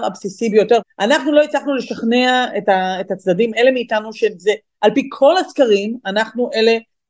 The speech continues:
הדומיננטיים, ה-, ה-, נקרא לזה, ה-,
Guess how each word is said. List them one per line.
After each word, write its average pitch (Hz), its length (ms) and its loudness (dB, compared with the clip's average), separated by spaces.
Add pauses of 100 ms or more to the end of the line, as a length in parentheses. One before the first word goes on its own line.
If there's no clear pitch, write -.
(100)
הדומיננטיים, 226 920 0
ה-, 208 40 -4
ה-, 180 600 -2
נקרא 196 220 2
לזה, 226 200 6
ה-, 190 360 -2